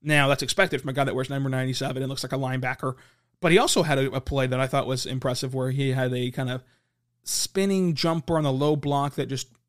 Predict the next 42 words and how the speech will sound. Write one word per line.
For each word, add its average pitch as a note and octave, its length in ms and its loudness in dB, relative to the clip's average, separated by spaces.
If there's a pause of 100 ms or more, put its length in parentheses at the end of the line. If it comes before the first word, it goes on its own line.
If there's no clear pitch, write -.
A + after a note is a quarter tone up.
(100)
was C3+ 160 -8
a B2+ 60 0
feathery D3 420 0
finish, C3+ 520 -6
um, C3 360 -4 (120)
down C3+ 280 -2
there C3+ 300 -2
to B2 320 -4 (120)
kind C3 140 -6
of B2 220 -6
arc C3 260 -2
over C3+ 400 0 (380)
his C#3+ 160 0
defender. C#3+ 500 0 (280)
Kind D#3+ 120 0
of C3+ 100 0
scored D#3 300 2
in C#3+ 60 2
a - 20 2
multitude C#3 420 -2
of B2 80 -2
ways B2+ 220 0
in C#3 80 -2
this C#3 120 -6
game. D3 340 -4 (320)
Uh, C3 220 -6
Steele F3+ 360 2
needs E3 140 -2
to D3+ 100 0
work C#3 220 -2
on C#3+ 40 -4
his B2+ 100 -4
three-point B2+ 360 -8
shot, B2+ 260 -4 (380)
but C3+ 360 2 (1900)
I D3 100 6
wonder F#3 360 6
how D#3+ 120 -2
much D#3+ 240 -2
time C#3 260 -4
he'll C#3 120 -2
get C3 320 -4